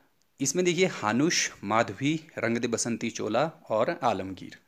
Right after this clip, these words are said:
तो यहाँ से बहुत सिंपल था ये कि हानुष क्या है, इनका पहला नाटक था, ठीक है। तो इसलिए विकल्प नंबर ए ही इसका सही होना था, विकल्प नंबर एक, ठीक है। तो कब लिखा है हानुष? ये लिखा है उन्नीस सौ सतहत्तर में, जबकि माधवी उन्नीस सौ, उन्नीस सौ पचासी में।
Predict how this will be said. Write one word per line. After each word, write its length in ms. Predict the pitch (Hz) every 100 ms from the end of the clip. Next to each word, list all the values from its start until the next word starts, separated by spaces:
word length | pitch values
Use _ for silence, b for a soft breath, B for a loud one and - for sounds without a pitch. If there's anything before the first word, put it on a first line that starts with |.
| -
तो 60 | 113
यहाँ 180 | 120
से 140 | 127 131
बहुत 240 | 117 120
सिंपल 320 | 117 110 127
था 160 | 131 117
ये 160 | 117 123
कि 120 | 131
हानुष 380 | 107 104 110 -
क्या 120 | 110
है, 80 | 107
इनका 180 | 110
पहला 540 | 110 - _ 110 107 107
नाटक 320 | 101 98 101
था, 280 | - 180 - B B B _
ठीक 180 | - 135
है। 160 | 135 B B -
तो 80 | 107
इसलिए 240 | - 127
विकल्प 320 | 113 113 113
नंबर 200 | 110 110 117 - 117
ए 220 | 117 113
ही 220 | 120 151 -
इसका 240 | - 110
सही 260 | 104 104 101
होना 220 | 98 98
था, 240 | 107 95 -
विकल्प 300 | 101 101 104
नंबर 240 | 98 120 - 110
एक, 240 | 95 - - _ -
ठीक 200 | - 139
है। 160 | 117 -
तो 80 | 107
कब 220 | 123 123
लिखा 200 | 120 113
है 200 | 104 95
हानुष? 480 | - 101 139 175 - B B _
ये 80 | 117
लिखा 200 | 120 117
है 60 | 113
उन्नीस 300 | 117 110 -
सौ 100 | 127
सतहत्तर 460 | - 117 - 123
में, 160 | 127 143
जबकि 280 | 123 - 113
माधवी 520 | 104 113 113 117 135
उन्नीस 360 | - 110 110 -
सौ, 80 |
उन्नीस 500 | 107 - _ 117 113
सौ 140 | - 196 - _ _ _ _ _ _ _ _ _ _ -
पचासी 360 | 131 123 -
में। 180 | 156 180